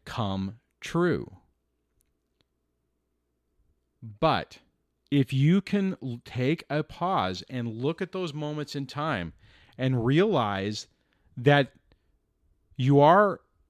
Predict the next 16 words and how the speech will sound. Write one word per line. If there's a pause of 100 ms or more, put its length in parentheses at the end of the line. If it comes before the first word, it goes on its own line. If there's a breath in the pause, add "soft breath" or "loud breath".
(100)
you
still
do
have
a
connection
with
your
child, (300 soft breath)
that (380)
is (180)
the
key.
Now,
I
understand